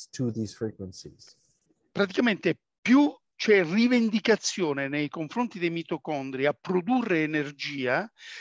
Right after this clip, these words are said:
Speaker 2: più si manifesta, eh, il problema, oppure più viene messo in evidenza nel report il problema appunto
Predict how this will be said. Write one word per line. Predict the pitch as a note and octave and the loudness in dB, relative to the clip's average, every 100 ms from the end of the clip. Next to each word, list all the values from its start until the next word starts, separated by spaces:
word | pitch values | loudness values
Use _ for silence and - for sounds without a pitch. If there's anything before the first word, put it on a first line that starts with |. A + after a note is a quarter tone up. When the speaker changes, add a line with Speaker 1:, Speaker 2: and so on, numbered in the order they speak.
| - - | -16 -2
Speaker 2:
più | A3 C#4 C#4 - - - | 6 8 6 0 -14 -10
si | - G#3 G3 | -4 0 0
manifesta, | G3 G#3+ A#3 - F#3+ E3 - - F#3 E3+ - - - - | 2 2 0 0 2 2 -2 0 2 2 0 -12 -14 -2
eh, | D#3 C#3+ C#3+ - | 2 4 2 2
il | E3+ E3 | -2 -2
problema, | F#3+ G#3 F3+ E3+ D#3 D3 D3 D3+ E3 | 0 0 2 2 4 2 0 0 -2
oppure | - F#3 F#3+ D#3 - - | -4 -4 0 0 -2 -14
più | - B3+ B3+ - C3+ | 0 2 2 -2 -12
viene | D3+ F3 F3 | -4 0 2
messo | F#3 G3+ - | 2 -2 -4
in | D#3+ | -2
evidenza | D#3+ E3 E3 D#3+ C#3 B2+ C3+ | -2 -2 0 0 -2 -6 -8
nel | C3 F3 | -4 -4
report | E3+ D#3+ C3+ - D#3+ E3 - | -2 -2 -2 -4 -6 -6 -12
il | F#3+ D#3+ D#3 | -6 -6 -4
problema | F#3+ F3+ D#3 C#3+ C3 C#3 - | -4 -4 -2 -2 0 -4 -6
appunto | - _ D#3 C#3 C3+ - | -8 _ -14 -12 -12 -6